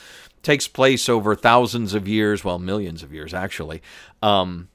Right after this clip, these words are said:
and the jokes are, uh, quirky and timeless. Um, the acting is all top-notch. Alan Rickman,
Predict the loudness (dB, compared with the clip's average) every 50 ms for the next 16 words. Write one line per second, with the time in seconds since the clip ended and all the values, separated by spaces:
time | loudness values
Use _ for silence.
0 | _ _ _ _ -20 -10 -2 0 0 2 2 2 0 2 4 6 8 8 8 6
1 | 2 -6 -2 2 4 6 6 6 6 4 4 2 -2 -8 -12 -12 -12 -14 -20 -18
2 | -4 2 4 4 4 4 0 -2 0 0 0 0 0 -2 -2 -2 -6 -8 -10 -10
3 | -12 -14 -14 -18 _ _ 0 0 2 4 4 2 2 0 -4 -8 -10 -12 -16 _
4 | _ _ _ _ _ _ _ _ _ _ -20 -12 -6 -2 0 2 4 4 4 2
5 | 2 0 -2 0 0 2 4 6 6 8 6 6 4 0 -4 -8 -4 0 2 2
6 | 2 2 0 0 0 0 -2 -4 -8 -10 -12 -12 -12 -14 _ -20 -20 -20 -20 -20
7 | -20 -20 -20 _ _ _ _ _ _ 2 4 6 6 6 6 4 4 2 2 2
8 | 2 2 0 -2 -2 0 2 2 0 -2 -4